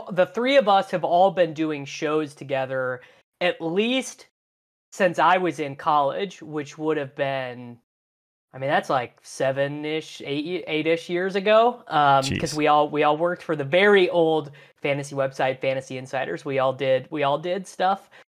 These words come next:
Speaker 1: back then. So, I, honestly, that just is what it is. It's like when you get around your college buddies, you can just give each other shit all the time. And, uh, yeah, I mean, it's, it's a, it's a good dynamic, and definitely, uh, it, it does help me when I'm making decisions, knowing I'm gonna have to justify those decisions later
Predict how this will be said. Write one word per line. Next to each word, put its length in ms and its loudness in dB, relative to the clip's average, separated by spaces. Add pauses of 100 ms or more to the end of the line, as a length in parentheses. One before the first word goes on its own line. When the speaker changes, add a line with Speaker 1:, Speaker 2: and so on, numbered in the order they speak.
Speaker 1:
back 240 2
then. 200 2
So, 120 6
I, 140 4 (100)
honestly, 400 6
that 200 2
just 200 -6
is 180 -2
what 160 -4
it 60 -4
is. 180 -6
It's 160 -16
like 200 -12
when 180 -10
you 80 -10
get 160 -4
around 300 -2
your 140 -4
college 360 0
buddies, 260 -2
you 100 -8
can 140 -14
just 160 -10
give 160 -2
each 140 -12
other 180 -4
shit 400 -4 (360)
all 180 6
the 80 -2
time. 400 0
And, 280 -4
uh, 360 4 (160)
yeah, 300 -4
I 40 -6
mean, 180 0
it's, 140 0
it's 220 4
a, 160 2
it's 140 2
a 40 6
good 240 4
dynamic, 540 2
and 120 -4
definitely, 640 0 (280)
uh, 280 6
it, 240 2
it 200 0
does 260 4
help 260 2
me 140 -2
when 160 -2
I'm 140 -2
making 260 -2
decisions, 580 -6
knowing 380 -4
I'm 80 -8
gonna 160 -2
have 120 -2
to 80 -10
justify 600 -4
those 220 -4
decisions 580 -2
later 460 0